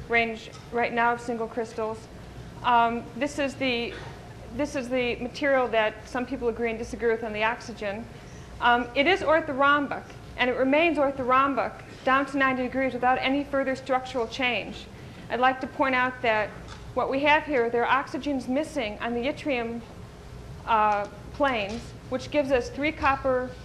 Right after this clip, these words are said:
planes. So it's a two D electronic structure. If there are oxy-, if there are further oxygen vacancies, which we believe are as high as one here, they would occur in this basal plane between the baryons.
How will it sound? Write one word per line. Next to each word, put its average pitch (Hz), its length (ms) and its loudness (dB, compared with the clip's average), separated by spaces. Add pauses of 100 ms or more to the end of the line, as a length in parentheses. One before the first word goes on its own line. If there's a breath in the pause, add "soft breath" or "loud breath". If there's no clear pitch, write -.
planes. 240 420 0 (520 loud breath)
So 269 160 6
it's 254 120 2
a 254 40 0
two 339 240 2
D 330 120 2
electronic 277 540 2
structure. 240 680 0 (240 loud breath)
If 285 140 0
there 311 140 6
are 294 80 6
oxy-, 269 380 2 (180)
if 320 140 0
there 311 140 8
are 285 80 6
further 277 280 2
oxygen 240 380 2
vacancies, 247 480 0
which 226 160 -6
we 240 60 -4
believe 254 340 -2
are 247 60 2
as 226 80 0
high 233 220 2
as 220 100 0
one 240 280 -2
here, 208 300 -2 (480 loud breath)
they 269 140 8
would 294 120 2
occur 277 280 0
in 247 80 0
this 277 140 0
basal 262 360 2
plane 233 340 -2 (220)
between 262 320 -2
the 226 60 -4
baryons. 214 560 0